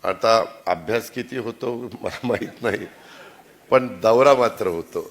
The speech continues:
काही जण जरूर अभ्यास करतात, कारण काहींना खूप काही त्याच्यातनं, खूप काही त्याच्यातनं यश मिळवायचं असतं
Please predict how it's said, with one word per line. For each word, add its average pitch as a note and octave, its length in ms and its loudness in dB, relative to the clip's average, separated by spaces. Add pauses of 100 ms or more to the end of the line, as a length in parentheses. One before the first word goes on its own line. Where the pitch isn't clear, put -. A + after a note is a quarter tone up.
(460)
काही G2 180 0
जण A2+ 220 -2
जरूर B2 280 2
अभ्यास F#2 360 0
करतात, D#2 360 -6 (140)
कारण E2 360 -2 (280)
काहींना F#2 380 -2 (1160)
खूप A#2 300 -4
काही G#2+ 180 0
त्याच्यातनं, F#2 680 -6 (2250)
खूप A#2 300 -4
काही G#2+ 160 0
त्याच्यातनं F#2 720 -6 (1400)
यश G#2 420 2
मिळवायचं F2+ 540 -2
असतं E2+ 340 -2